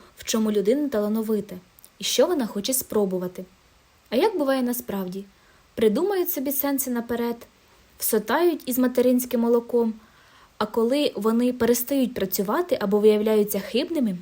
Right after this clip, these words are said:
впадають у відчай. У такий момент важливо зрозуміти,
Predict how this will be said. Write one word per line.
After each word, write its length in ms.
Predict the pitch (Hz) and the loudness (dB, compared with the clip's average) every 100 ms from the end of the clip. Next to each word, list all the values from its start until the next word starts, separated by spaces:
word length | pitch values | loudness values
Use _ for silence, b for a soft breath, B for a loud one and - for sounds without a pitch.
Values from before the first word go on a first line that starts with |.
| - | -12
впадають 560 | - - 196 214 285 262 | -10 -4 0 2 0 0
у 60 | 247 | 0
відчай. 460 | 208 190 - 202 B B B B | 0 -2 -6 -8 B B B B
У 80 | 220 | -2
такий 280 | 214 214 262 | -2 0 2
момент 380 | 254 254 403 330 | 2 2 0 -2
важливо 420 | 208 196 254 262 | -4 0 2 2
зрозуміти, 680 | 220 226 240 233 202 190 | 2 0 2 2 2 -4